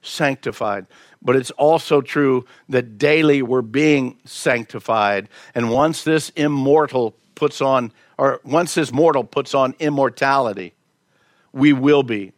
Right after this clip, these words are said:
sanctified. Again, it's a process of perfection. It's a process of separation from the things of this world to the things of God's kingdom. The, the base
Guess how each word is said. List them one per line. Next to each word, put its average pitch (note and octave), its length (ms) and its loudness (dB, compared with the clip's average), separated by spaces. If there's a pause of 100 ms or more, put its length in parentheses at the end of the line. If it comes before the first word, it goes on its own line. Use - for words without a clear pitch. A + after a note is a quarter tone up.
sanctified. G2+ 800 -8 (760)
Again, A#2 400 -4
it's - 180 -10
a B2 60 -6
process C3+ 640 -2
of G#2+ 140 -8
perfection. - 600 -6 (1040)
It's - 180 -6
a B2+ 60 -2
process C#3+ 600 0
of A#2 120 -8 (280)
separation D3+ 920 0
from A#2+ 160 -6
the A#2 100 -4
things D#3+ 540 0
of B2 120 -2
this B2+ 240 -2
world C#3 480 2 (300)
to D3+ 240 4
the D#3+ 140 0
things C3 320 0
of B2+ 100 -4
God's B2+ 260 0
kingdom. C3+ 340 -2
The, B2 140 0 (200)
the C3+ 120 0
base D#3 560 0